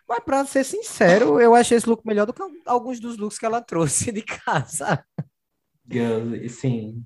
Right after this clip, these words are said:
Speaker 1: Porque ela traz uns looks assim meio, né? Assim, às vezes. Eu, mais uma vez, não gostei dessa peruca com esse look. Essa bus driver, né? Essa, essa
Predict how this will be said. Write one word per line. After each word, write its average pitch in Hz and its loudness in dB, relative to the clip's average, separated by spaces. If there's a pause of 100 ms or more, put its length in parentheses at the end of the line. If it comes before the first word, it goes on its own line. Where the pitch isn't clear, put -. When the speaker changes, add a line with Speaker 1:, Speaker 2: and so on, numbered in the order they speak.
(160)
Speaker 1:
Porque 311 -2
ela 262 4
traz 226 2
uns 240 -6
looks 226 -4
assim 233 -8
meio, 233 -4 (120)
né? 240 -6
Assim, 208 -6
às 202 -2
vezes. 220 -2 (440)
Eu, 226 2
mais 202 2
uma 247 2
vez, 208 0
não 196 -2
gostei 240 -6
dessa 220 -2
peruca 226 -2
com 202 -2
esse 190 -4
look. 135 -2 (220)
Essa 127 -2
bus 135 2
driver, 120 0
né? 127 -2
Essa, 127 -2
essa 117 -4